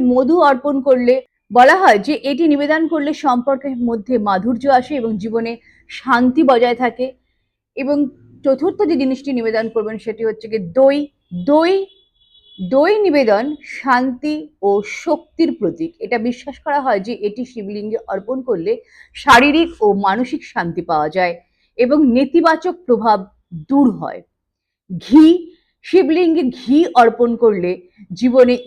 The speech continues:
ইতিবাচকতা আসে এবং সকল কাজে সাফল্য আসে। গঙ্গা জল, গঙ্গা জলকে পবিত্রতার প্রতীক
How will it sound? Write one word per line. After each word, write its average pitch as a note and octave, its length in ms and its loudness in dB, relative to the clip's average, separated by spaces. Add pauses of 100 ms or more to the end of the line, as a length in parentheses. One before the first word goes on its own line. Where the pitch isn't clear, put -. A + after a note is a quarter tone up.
ইতিবাচকতা C#4 640 0 (100)
আসে C#4 220 -8 (220)
এবং G3 260 -4 (460)
সকল D#4 520 0
কাজে F#3+ 380 0 (300)
সাফল্য B3+ 640 -2
আসে। - 380 -4 (1080)
গঙ্গা C#4+ 460 6
জল, D#4+ 260 2 (580)
গঙ্গা C4+ 500 4
জলকে F4 380 2 (140)
পবিত্রতার D4+ 720 -2
প্রতীক C4+ 340 -4